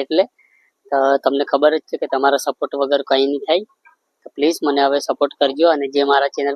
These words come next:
પર નવા છે, તો સબસ્ક્રાઇબ કરી દેજો. તો આ જુઓ, આપણે બધું કામ હવે પતી ગયું છે, જોઈ શકો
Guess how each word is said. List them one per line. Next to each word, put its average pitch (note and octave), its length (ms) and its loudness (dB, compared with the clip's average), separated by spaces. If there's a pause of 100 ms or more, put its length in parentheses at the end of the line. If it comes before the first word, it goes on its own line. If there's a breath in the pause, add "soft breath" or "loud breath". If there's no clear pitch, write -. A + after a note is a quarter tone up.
પર D3 100 2 (120)
નવા C#3+ 300 4
છે, G#3 120 -2 (760)
તો C#3 60 0 (300)
સબસ્ક્રાઇબ C#3+ 480 0
કરી C#3 140 -2
દેજો. D#3+ 160 -4 (100)
તો D3 140 -2
આ C#3 160 2
જુઓ, D3+ 160 -2
આપણે C#3 280 0
બધું C#3+ 260 0
કામ C#3+ 140 4 (100)
હવે C#3+ 120 2 (120)
પતી D3+ 300 0
ગયું D#3+ 240 -4
છે, F#3 100 2 (920)
જોઈ C#3 160 -4
શકો D3 180 -2